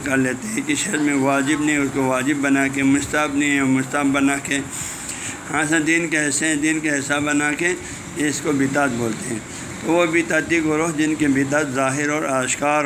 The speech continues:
ہو، تو ان پر وقف کرنا جائز نہیں ہے۔ ومن وقف علی هذه الطوائف، پر جو بھی شخص وقف کرے ان گمراہ لوگوں پر، الملعونۃ، جو کہ جو ہیں طائفہ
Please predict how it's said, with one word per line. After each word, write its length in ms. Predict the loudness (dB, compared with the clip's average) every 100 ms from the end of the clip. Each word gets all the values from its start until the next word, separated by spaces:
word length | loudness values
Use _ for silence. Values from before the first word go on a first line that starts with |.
| 0
ہو، 140 | -4 -6 -14 -18 -18 -18 -6
تو 160 | 0 0
ان 80 | 2
پر 120 | 2
وقف 380 | 4 2 0 -2
کرنا 260 | 0 0 2 2
جائز 280 | 0 0
نہیں 180 | 0 0 0
ہے۔ 60 | -4 -6 -10 -12 -14 -2
ومن 340 | 0 4 4
وقف 480 | 4 4 2 0 2 0
علی 280 | 2 2 0 0
هذه 260 | -2 0
الطوائف، 520 | -2 -2 -2 0 -2 -4
پر 120 | -4 0
جو 140 | 0 2
بھی 120 | 2
شخص 300 | 2 0 2 2
وقف 340 | 0 0 0 0
کرے 200 | -2 0
ان 240 | 0 0 2
گمراہ 400 | 2 4 4 2 2 0
لوگوں 260 | 0 0 2
پر، 180 | 2 0 -4 -14 -16 -16 -14 -8 0
الملعونۃ، 720 | 2 2 2 0 2 2 2 0 2
جو 180 | 0 -2
کہ 80 | -6 -4
جو 160 | -2 0
ہیں 140 | 0 0 -6 -14 -16 -2
طائفہ 420 | 2 2 2 0